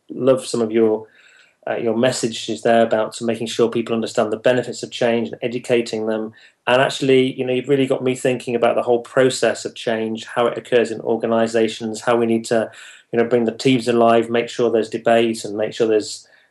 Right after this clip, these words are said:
there's, um, don't shy away from, uh, conflict. Don't, um, be, um, concerned if there are, um, you know, problems along the way, 'cause they're gonna happen. We've just gotta get to the end vision.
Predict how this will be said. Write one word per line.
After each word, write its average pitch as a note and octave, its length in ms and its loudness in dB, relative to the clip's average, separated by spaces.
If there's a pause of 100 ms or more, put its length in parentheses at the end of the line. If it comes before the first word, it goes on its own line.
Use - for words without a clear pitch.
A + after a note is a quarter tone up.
there's, A2 400 2
um, G#2+ 360 0 (260)
don't B2+ 160 0
shy A#2+ 240 4
away A#2 280 6
from, A2+ 460 0 (260)
uh, A#2 100 -2
conflict. C#3 760 0 (260)
Don't, D3+ 400 0
um, C#3 420 0
be, C#3 480 -2
um, C#3 320 -6
concerned C#3 720 0
if - 160 -6
there C#3 180 4
are, C#3 400 2
um, C#3 380 -4
you C#3 140 -2
know, B2 60 -10 (100)
problems F3 400 2
along B2 100 0
the A#2+ 80 -2
way, A#2 180 2
'cause C3 200 -8
they're C3+ 160 -4
gonna D#3+ 200 2
happen. C#3+ 380 -2
We've G#2 100 -6
just B2 200 -8
gotta A#2+ 160 0
get A#2+ 300 -2
to - 100 -18
the A#2 100 2
end A2 320 -2 (380)
vision. A2 420 -2